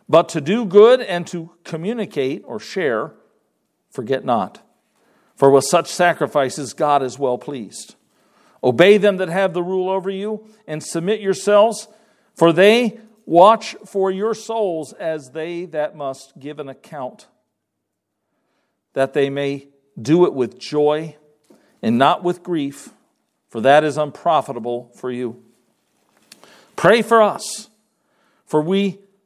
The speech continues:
trust we have a good conscience in all things, willing to live honestly, but I beseech you the rather to do this, that I may be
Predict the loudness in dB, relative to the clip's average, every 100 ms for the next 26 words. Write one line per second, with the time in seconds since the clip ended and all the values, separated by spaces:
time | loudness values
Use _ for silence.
0 | _ 4 6 6 0 -8 -8 -4 -2 -2
1 | -6 -14 -10 -8 -8 -8 -8 -8 -8 -12
2 | -14 -14 -14 -6 -2 0 -2 -8 -8 -10
3 | -14 -18 _ _ _ _ _ 2 4 2
4 | 0 -2 -2 -2 -4 0 2 2 -2 -6
5 | -6 -6 -14 _ _ _ _ _ _ -20
6 | _ _ _ _ 2 6 6 4 -6 -6
7 | -6 -8 -8 -8 -10 _ -12 -6 -2 -2
8 | -2 -8 -10 -10 -10 -6 -6 -8 -14 -20
9 | _ -8 -4 -4 -4 -6 -8 -8 -8 -10